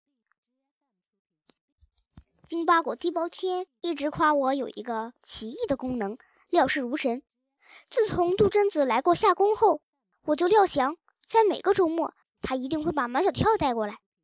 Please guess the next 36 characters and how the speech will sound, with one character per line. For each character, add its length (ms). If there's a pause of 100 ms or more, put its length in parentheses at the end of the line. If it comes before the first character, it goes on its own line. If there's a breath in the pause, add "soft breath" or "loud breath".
(340)
因 160
为 120
他 120
们 140
不 160
在 100
一 160
个 100
学 200
校， 260 (220)
只 100
有 100
周 200 (160)
末 80
才 120
能 160
见 200
面。 200 (840 soft breath)
今 240
天 220
就 100
是 100
周 200
六， 180 (400)
杜 100
真 200
子 160
果 200
然 160
把 80
马 200
小 120
跳 280
带 180
了 140
来。 240